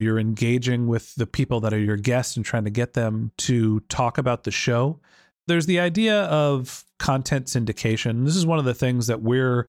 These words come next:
starting to do more of. It's not just enough to post announcing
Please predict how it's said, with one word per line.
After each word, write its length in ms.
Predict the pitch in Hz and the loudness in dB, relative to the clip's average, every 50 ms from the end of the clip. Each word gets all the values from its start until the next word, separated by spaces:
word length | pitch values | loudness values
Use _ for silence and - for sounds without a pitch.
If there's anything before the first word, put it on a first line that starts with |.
| - | -6
starting 440 | - - - 151 131 147 156 151 147 131 | -8 -4 -2 0 2 2 2 0 0 -2
to 120 | - 139 | -2 -2
do 300 | 123 113 123 123 120 113 | 0 2 2 2 2 2
more 420 | 110 107 107 110 110 117 123 117 | 2 2 2 2 2 2 2 2
of. 380 | 113 110 107 107 110 - - - _ _ _ _ _ _ _ - | 2 2 0 -2 -4 -8 -16 -20 _ _ _ _ _ _ _ -2
It's 220 | - 160 151 - 156 | -2 -2 0 0 0
not 320 | 151 151 156 170 185 185 | 2 2 2 2 0 -2
just 240 | - 202 185 - - | -2 -2 -2 0 0
enough 440 | 185 151 135 131 131 135 135 - - - | 0 0 2 2 2 0 0 -4 -8 -6
to 520 | - - 139 127 123 120 117 113 131 - _ _ - | -2 0 2 2 2 2 2 0 -2 -6 _ _ -8
post 400 | - - 147 143 135 - - - - | -4 0 0 0 0 -2 -6 -8 -4
announcing 880 | - 123 120 113 110 110 117 127 127 - - 135 123 120 120 120 117 | -2 -2 0 2 2 2 2 0 -2 -2 -2 -2 0 0 -2 -4 -4